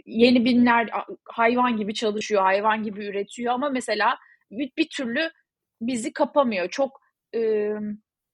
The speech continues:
kapalı insanlar da değiliz bu konuda, yani o şeyde değilim. Sen de çok değilsin. Ben sana göre biraz daha az değilim hatta ama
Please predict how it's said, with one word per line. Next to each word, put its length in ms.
kapalı 540
insanlar 720
da 140
değiliz 380
bu 100
konuda, 400
yani 300
o 320
şeyde 460
değilim. 380
Sen 280
de 60
çok 260
değilsin. 460
Ben 120
sana 200
göre 180
biraz 260
daha 140
az 180
değilim 180
hatta 360
ama 220